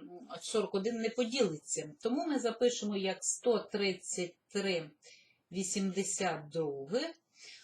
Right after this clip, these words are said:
А далі будемо виділяти цілу частину. Для цього сто тридцять три поділимо на вісімдесят два.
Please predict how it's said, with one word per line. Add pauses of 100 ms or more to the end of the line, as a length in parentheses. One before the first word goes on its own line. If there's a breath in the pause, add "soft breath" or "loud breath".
А
далі
будемо
виділяти
цілу
частину.
Для
цього
сто
тридцять
три
поділимо
на
вісімдесят
два.